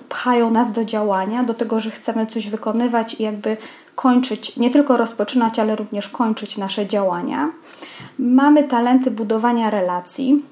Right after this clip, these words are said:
czyli te talenty, które są związane, no już jak sama nazwa mówi,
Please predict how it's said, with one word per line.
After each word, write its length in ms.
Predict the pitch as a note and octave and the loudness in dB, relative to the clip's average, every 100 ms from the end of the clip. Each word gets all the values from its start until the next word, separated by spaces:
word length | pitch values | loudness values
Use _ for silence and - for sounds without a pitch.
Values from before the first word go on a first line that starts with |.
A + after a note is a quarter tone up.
| _ - | _ -8
czyli 240 | A3 A3 | -2 -2
te 200 | A3 C4+ | 2 0
talenty, 440 | C4+ B3 A#3+ B3+ B3+ | 2 0 2 0 -2
które 240 | - A3 | -8 -8
są 220 | - A3 | -4 -4
związane, 760 | G#3 G#3 G#3 A3+ A#3+ A#3 B3 B3+ - - - - _ | -4 -4 -2 -2 0 0 0 -2 -4 -20 -20 -20 _
no 60 | C#4 | 4
już 180 | C4 B3+ | 4 4
jak 140 | - | 0
sama 260 | C#4+ B3 G#3+ | 0 0 0
nazwa 340 | A#3 A3+ G3+ | 0 0 -2
mówi, 460 | G#3 C4+ C4 C4 | 0 0 2 0